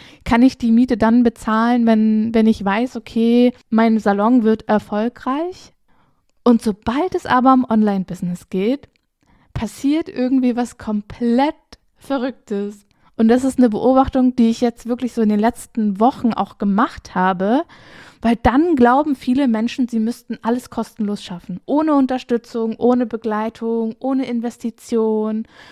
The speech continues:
Aber gleichzeitig erwarten sie Ergebnisse, als hätten sie Hunderttausende Euros in ein Unternehmen beziehungsweise in ihr Unternehmen, in ihr Business investiert.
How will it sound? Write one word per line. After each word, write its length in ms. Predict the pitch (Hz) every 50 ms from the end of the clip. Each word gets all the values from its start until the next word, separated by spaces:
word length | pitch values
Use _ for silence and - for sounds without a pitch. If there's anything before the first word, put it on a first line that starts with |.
| - _ _ _
Aber 240 | - 226 214 226 220
gleichzeitig 880 | - 233 220 226 226 262 294 320 320 - - - 285 285 - 294 -
erwarten 580 | - 220 196 220 220 240 247 - - 247 233 226
sie 440 | - - 226 226 226 226 233 226 - _ _ _ _ _ _
Ergebnisse, 1200 | 220 202 196 _ _ - 233 254 294 294 - - 294 294 294 - - - 294 294 294 302 311 302 - - - - - - _
als 320 | - 226 226 233 226 - -
hätten 320 | 214 208 - - 240 226
sie 480 | - 240 233 226 226 233 233 233 226 - _ _ _
Hunderttausende 800 | 262 262 277 269 262 262 - - - 233 233 220 233 226 214 -
Euros 340 | - 220 220 208 214 214 -
in 240 | - - 214 208 -
ein 140 | 208 208 208
Unternehmen 800 | - 208 202 - - 202 196 202 208 202 202 202 208 202 _ _ _ _ _
beziehungsweise 920 | 202 190 - - 214 202 208 202 - 202 196 202 202 196 196 202 208 196 - - - - - - - _ _ _
in 160 | - 226 220
ihr 360 | - - 226 240 233 214 -
Unternehmen, 720 | - 196 190 - 185 185 180 175 180 185 196 202 202 _ _ _ _ _ _ _
in 120 | - 214
ihr 220 | - - 226 240 214
Business 600 | 190 208 202 196 202 190 190 196 220 - - - _ _ _ _ _ _ _
investiert. 720 | 214 208 185 185 180 - _ - - 175 170 170 190 -